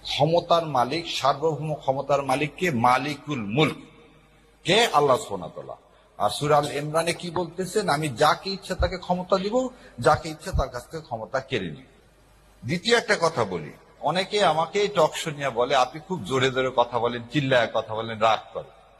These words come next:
শোন, সতেরো বছর মিথ্যা শুনতে শুনতে কান দুইটায় ধাপা পড়ে গেছে। ধাপা পড়া বোঝেন? আমাদের নর্থ বেঙ্গলের লোক বলে যে অনেক সময় কানে উপরে যখন উঠবেন, দেখবেন যে কান বন্ধ হয়ে যায়।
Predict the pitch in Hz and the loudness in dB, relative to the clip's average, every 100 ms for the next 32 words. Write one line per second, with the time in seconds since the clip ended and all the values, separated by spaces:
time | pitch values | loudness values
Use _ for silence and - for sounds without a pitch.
0 | _ _ _ _ _ - 120 113 160 160 | _ _ _ _ _ -8 -6 -2 -2 0
1 | 185 180 165 175 170 190 151 151 - 175 | 2 2 4 2 2 -2 -2 -6 -2 -2
2 | - 151 - 160 170 185 175 127 120 123 | 0 -6 -6 -6 -4 -4 -2 2 2 0
3 | 127 117 156 160 - 123 139 131 98 87 | -10 2 2 2 0 2 2 0 -4 -8
4 | - - 110 143 135 127 120 123 147 170 | -14 -2 2 2 2 2 2 0 2 0
5 | 113 - - 117 131 131 143 131 135 135 | 0 -16 0 2 2 4 2 2 -4 -2
6 | 123 113 120 101 90 87 - - - - | -2 4 2 4 0 0 -10 -20 -20 -2
7 | 127 139 135 156 170 175 143 151 233 226 | 0 0 -2 2 2 4 2 4 2 0
8 | - 143 160 156 160 160 156 202 165 143 | -4 -2 0 0 -2 -6 2 2 4 2
9 | 135 - 139 127 117 135 113 101 85 80 | 2 0 0 2 0 0 0 -2 -4 -10
10 | - | -16